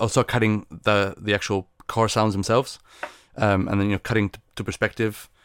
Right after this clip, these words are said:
based on, on each shot. I'll kind of be focusing on indoor mics with a bit of com-, a combination of bit of the exhaust and engine, and then, you know, cut to the outside, maybe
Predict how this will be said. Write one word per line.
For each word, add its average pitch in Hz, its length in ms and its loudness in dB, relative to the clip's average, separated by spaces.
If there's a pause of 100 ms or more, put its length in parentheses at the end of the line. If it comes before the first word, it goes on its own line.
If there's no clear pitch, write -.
(180)
based 117 220 -2
on, 101 200 0
on 104 120 -2
each 101 120 -2
shot. 104 260 0
I'll 95 140 -2
kind 98 160 -6
of 95 80 -8
be 95 60 -8
focusing 95 380 -2
on 92 240 -2 (220)
indoor 117 300 4
mics 107 340 4
with 98 100 -4
a 95 40 -8
bit 101 120 0
of 95 40 -6
com-, 104 460 -8
a 107 40 -10
combination 101 460 -2
of 90 140 -8
bit 104 100 2
of 98 100 -2
the 98 140 0 (420)
exhaust 98 440 -2
and 101 80 0
engine, 110 420 2
and 101 80 0
then, 101 180 0
you 101 60 -2
know, 92 100 -2
cut - 160 -10
to - 60 -18
the 104 80 0
outside, 101 560 0
maybe 95 380 -4